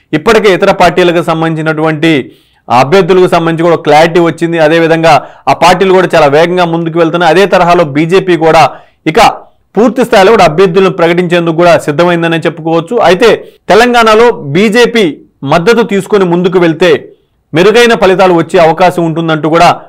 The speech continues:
బీజేపీ భావిస్తుంది. అయితే ఎప్పుడైతే బీజేపీ నాయకులు జనసేన అధినేత పవన్ కళ్యాణ్ దగ్గరికి వెళ్లి ఆయనతో భేటీ అయ్యారో అప్పుడు పెద్ద ఎత్తున ఇటు ఇరు పార్టీలకు సంబంధించినటువంటి నాయకులు గాని, అదేవిధంగా పబ్లిక్ లో గాని తెలంగాణలో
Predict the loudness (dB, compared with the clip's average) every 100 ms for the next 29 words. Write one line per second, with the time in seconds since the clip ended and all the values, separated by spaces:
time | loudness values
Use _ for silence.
0 | _ -2 0 0 0 0 2 2 -2 -6
1 | -8 -12 _ -2 0 2 0 -2 -4 0
2 | 2 4 2 0 0 0 0 0 2 2
3 | 2 0 -2 -6 -20 -6 -2 0 2 2
4 | 2 2 2 0 2 0 0 0 0 2
5 | 2 2 0 0 0 0 0 0 -2 -4
6 | -2 -2 0 0 2 2 2 2 0 -4
7 | -4 -2 0 0 0 0 0 0 -2 -6
8 | _ -2 0 0 -4 -16 _ _ _ -2
9 | 0 2 2 2 2 2 0 -2 -2 -2
10 | -2 -4 -2 0 0 0 0 0 0 0
11 | 0 0 0 -2 0 -2 0 0 2 2
12 | 0 -4 -10 _ _ _ _ 0 2 2
13 | 2 2 4